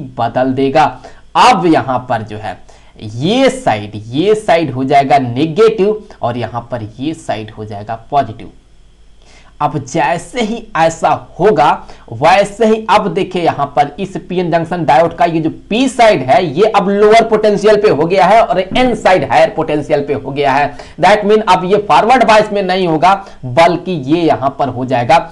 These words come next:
reverse bias में। और हमें पता है कि reverse bias में ये current को फ्लो होने नहीं देता है, ये करंट को रोक देता है। तो इसका मतलब यह है कि अब यहां से कोई भी current का फ्लो नहीं होगा।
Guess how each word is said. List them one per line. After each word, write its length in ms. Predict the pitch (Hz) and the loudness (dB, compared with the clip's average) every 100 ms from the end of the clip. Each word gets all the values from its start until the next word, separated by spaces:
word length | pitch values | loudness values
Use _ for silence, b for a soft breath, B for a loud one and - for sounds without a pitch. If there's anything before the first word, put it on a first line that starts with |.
| B - | B -10
reverse 680 | 135 151 190 165 190 170 - | -4 0 2 4 4 2 -4
bias 380 | 120 120 120 - | -2 -2 -2 -6
में। 220 | 139 127 B B - | -10 -10 B B 0
और 160 | 131 | 2
हमें 260 | - 190 - | 2 -2 0
पता 260 | 196 214 143 | 2 2 0
है 140 | 160 | -2
कि 140 | 165 | -2
reverse 480 | 139 160 190 202 208 | 0 2 4 2 0
bias 380 | 147 143 135 147 | -2 0 0 -4
में 140 | 156 | -4
ये 220 | 190 147 175 | -2 -2 -4
current 420 | 151 143 143 127 | -2 0 -2 -4
को 160 | 175 | -6
फ्लो 280 | 165 143 135 | -6 -6 -6
होने 240 | 117 151 143 | -4 -4 -4
नहीं 320 | 131 143 147 | -2 -2 0
देता 280 | 143 139 143 | 0 2 2
है, 200 | 151 143 | 2 0
ये 80 | 139 | -2
करंट 360 | 147 151 156 | 0 0 -2
को 120 | - | -4
रोक 240 | 165 233 185 | 0 2 2
देता 260 | 214 208 | 2 4
है। 240 | 139 123 B B B - | 2 0 B B B -10
तो 140 | 175 - | -6 -2
इसका 380 | 214 214 226 | -2 0 2
मतलब 420 | 214 202 196 165 156 | 2 2 0 -2 -2
यह 100 | 180 | -4
है 60 | |
कि 200 | 196 185 165 | -6 -4 0
अब 200 | 185 143 | 0 0
यहां 240 | 143 127 | -2 -2
से 180 | 139 190 | -6 -8
कोई 360 | 180 151 151 139 | -10 -4 -2 -2
भी 140 | 131 | -2
current 360 | 131 120 117 110 | -2 -6 -6 -8
का 160 | 120 | -8
फ्लो 260 | 113 - 135 | -8 -10 -10
नहीं 340 | 135 107 110 | -10 -10 -12
होगा। 300 | 107 110 117 | -10 -6 -8